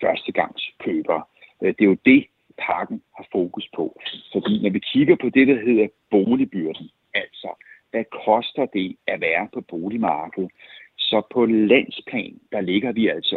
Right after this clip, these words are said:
under et sytten-årigt gennemsnit. Så det er ikke specielt svært at komme ind på boligmarkedet i dag. Der, hvor der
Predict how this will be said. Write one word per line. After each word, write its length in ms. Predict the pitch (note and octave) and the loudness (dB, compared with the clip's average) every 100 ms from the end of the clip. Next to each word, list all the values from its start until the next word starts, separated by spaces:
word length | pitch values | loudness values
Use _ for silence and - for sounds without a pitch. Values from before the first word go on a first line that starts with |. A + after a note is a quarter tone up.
| - | -2
under 340 | F#2+ A#2 A#2+ - | 0 2 0 -4
et 120 | - - | -4 0
sytten-årigt 840 | - - G2 C#3 A#2+ F2 - F2+ _ | 2 4 2 0 -4 -4 -4 -8 _
gennemsnit. 520 | E3+ D#3+ G3+ - E2+ - - - - | -2 0 0 -2 -6 -6 -14 -14 -2
Så 160 | - | 2
det 80 | G#2 | 6
er 40 | A#2 | 6
ikke 160 | - - | 4 -2
specielt 360 | D#3 - - | 0 0 0
svært 440 | - - - A2 - | -6 -4 0 0 -2
at 120 | - - | -10 -8
komme 220 | B2 G2 F#2+ | -6 -4 -4
ind 100 | - - | -6 -8
på 80 | B2 - | -8 -4
boligmarkedet 840 | F2 G#2+ B2+ G#2+ E2+ E2+ - - | -2 -2 0 0 0 -2 -6 -6
i 100 | - - | -4 2
dag. 240 | G2 - - - - - | 2 2 -4 -20 -4 2
Der, 140 | C#3+ | 4
hvor 100 | C3+ | 4
der 120 | C3 | 0